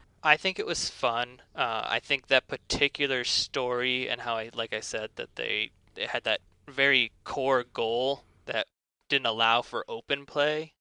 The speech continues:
I don't wanna run that type of story again. I don't mind doing published adventures, but I need a little more casual, I guess, or open-endedness rather than a direct,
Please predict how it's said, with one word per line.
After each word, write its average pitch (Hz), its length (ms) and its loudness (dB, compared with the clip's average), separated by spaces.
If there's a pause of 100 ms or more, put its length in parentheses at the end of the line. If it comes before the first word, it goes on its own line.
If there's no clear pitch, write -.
I 113 140 0
don't 123 200 -2
wanna 120 160 -4
run 110 180 -6
that - 220 -10
type - 300 -4
of 127 100 -10
story 127 380 -8
again. 131 500 -6 (180)
I 123 120 0
don't 135 180 2
mind 131 240 4
doing 127 300 -2
published 127 320 2
adventures, 113 540 -6
but 120 140 -10
I 110 60 -4
need 110 360 -4
a 120 80 -4
little 113 240 -4
more 107 480 -8 (180)
casual, 123 720 2
I 113 160 -2
guess, 113 300 -6
or 113 360 -6
open-endedness 113 1300 -6
rather - 320 -6
than 58 260 -8 (480)
a - 160 -14
direct, 110 560 -6